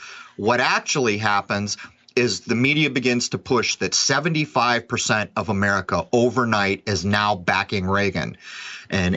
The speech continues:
everybody who's been alive in this country understands that anytime they're telling you a president has seventy-five percent support of the country,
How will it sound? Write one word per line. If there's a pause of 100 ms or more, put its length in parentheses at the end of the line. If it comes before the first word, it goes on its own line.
everybody
who's
been
alive
in
this
country
understands
that
anytime
they're
telling
you
a
president
has
seventy-five
percent
support
of
the
country,